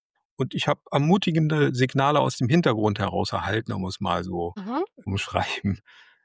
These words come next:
Speaker 1: Dann glaube ich, brauchen wir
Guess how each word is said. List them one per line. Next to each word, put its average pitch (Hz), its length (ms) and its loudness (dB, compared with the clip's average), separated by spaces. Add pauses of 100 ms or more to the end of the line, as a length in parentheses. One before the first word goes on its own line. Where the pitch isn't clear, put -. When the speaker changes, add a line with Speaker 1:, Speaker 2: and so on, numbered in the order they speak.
(800)
Speaker 1:
Dann 131 240 0
glaube 135 320 4
ich, - 480 -2 (580)
brauchen 127 380 2
wir 110 160 2